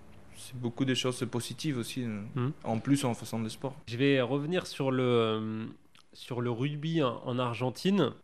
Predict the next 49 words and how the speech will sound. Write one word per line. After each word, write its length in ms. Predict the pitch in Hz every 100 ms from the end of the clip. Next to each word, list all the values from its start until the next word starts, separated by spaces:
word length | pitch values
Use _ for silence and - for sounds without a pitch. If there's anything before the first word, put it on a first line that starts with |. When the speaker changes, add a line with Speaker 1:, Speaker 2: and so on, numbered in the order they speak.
| - -
Speaker 2:
et 80 |
sur 240 | 117 - 131
le 80 | 131
sport 300 | - 190 165
en 120 | 139
Argentine, 560 | 131 117 127 - 123
parce 160 | 110 117
que 140 | -
là, 100 | 135
forcément, 600 | 156 - 156 - 131 131 160 - - - -
il 80 | 117
va 120 | 117
y 20 |
avoir 200 | 113 131
une 100 | 127
comparaison 640 | - 120 131 120 120 139 151
qui 140 | -
va 100 | 113
venir 280 | 104 113 -
très 260 | - 135
vite 220 | 135 147 -
quand 200 | 127 113
on 40 |
compare 360 | - 123 127 120
les 80 |
sports 440 | 107 - 139 - - - - - -
avec, 380 | 117 110 131 -
euh, 500 | 127 123 113 107 113 -
le, 320 | 123 120 123
le 180 | 127 127
football. 480 | - 120 120 123 120
Comment 300 | 151 180 185
se 180 | -
place 480 | 131 143 156 156 - - - - -
le 140 | 135 127
rugby, 600 | 123 135 127 147 175 175
euh, 180 | 113 113
dans 280 | 113 117 117
un 80 | 120
pays 220 | 135 143
de, 400 | 131 117 113 104 - 113
dans, 220 | 113 107
dans 260 | 104 110 110
un 60 |
pays 200 | - 147
de 60 | 147
football, 400 | - 127 127 123
justement ? 320 | 110 - 113
Comment, 460 | - 139 156 147